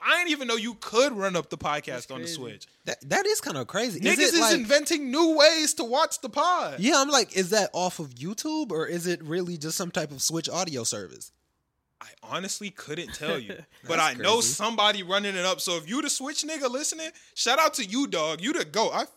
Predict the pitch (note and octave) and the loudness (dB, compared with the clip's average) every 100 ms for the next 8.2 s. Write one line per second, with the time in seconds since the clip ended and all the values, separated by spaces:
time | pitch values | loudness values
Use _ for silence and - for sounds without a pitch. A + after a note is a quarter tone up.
0 | A3 B3 - D3+ B2+ G3 F2+ F#2 F#2 E2 | 0 0 -2 -8 -8 -6 -6 -8 -10 -12
1 | F2+ - F3 D3+ C3 A3 B3 D3 E3+ C#3+ | -18 -2 0 0 4 4 4 0 -2 -2
2 | C3+ A2 F#2+ G2 G#2 G2+ F#2 G#3 - G#3 | -2 -6 -8 -6 -4 -4 -2 -4 -2 -4
3 | G#3+ F3+ - E3 C#3 - _ - E2+ F#2 | -4 -6 -4 -2 -2 -6 _ -20 -20 -16
4 | G#2 G#2 F#2+ - _ - F3 - A#3+ C#4+ | -10 -10 -10 -14 _ -8 -4 0 0 0
5 | D#4+ - F#3+ A3 G#3 F3+ C#3 C3+ - - | -2 0 0 -2 -2 -4 -4 -4 -8 -12
6 | _ _ _ _ _ _ A2 A2 C#3 A3+ | _ _ _ _ _ _ -20 -8 -4 -2
7 | F#3+ G#3+ - F#3+ F3+ F3 - D#3+ D#3+ D#3+ | -2 -2 -2 -2 -4 -6 -8 -8 -8 -10
8 | D3 - | -12 -12